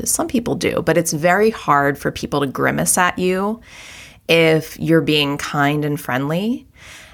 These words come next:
And, uh, w-, you know, we used to ask as soon as we would go up to people, and it might be something that you could ask on a private jet too, because it's pretty special to fly on a private jet. Are you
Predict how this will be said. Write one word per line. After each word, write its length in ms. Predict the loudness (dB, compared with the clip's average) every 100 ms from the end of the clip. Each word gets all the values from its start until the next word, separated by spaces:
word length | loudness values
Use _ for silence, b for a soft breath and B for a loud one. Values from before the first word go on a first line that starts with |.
| B 0
And, 400 | 2 2 0 -2 0
uh, 180 | 2 2
w-, 180 | 0 0
you 40 |
know, 120 | 2
we 160 | 2 0
used 340 | 0 0 0
to 180 | -2 0
ask 400 | 2 2 2 0
as 120 | 0
soon 200 | 0 -2
as 140 | -2 0
we 60 |
would 160 | 0 2
go 160 | 2 2
up 160 | 0
to 80 | -6
people, 480 | -4 -4 -2 -2 0
and 160 | -2
it 160 | -4 -4
might 180 | -4 -2
be 80 | 0
something 360 | 0 0 0
that 120 | 0
you 80 | 0
could 140 | 0 0
ask 320 | 0 0 -2
on 80 | -2
a 40 |
private 480 | -2 0 2 0 0
jet 280 | -2 -2 -2
too, 240 | 0 0
because 520 | -2 -2 -2 0 -4 -6
it's 160 | -8
pretty 400 | -10 -6 0 2
special 480 | 4 2 0 2 2
to 80 | 0
fly 300 | 2 2 2
on 80 | 0
a 60 |
private 420 | 0 0 0 0 -2
jet. 300 | 0 0 2
Are 80 | 0
you 420 | 2 -2 -2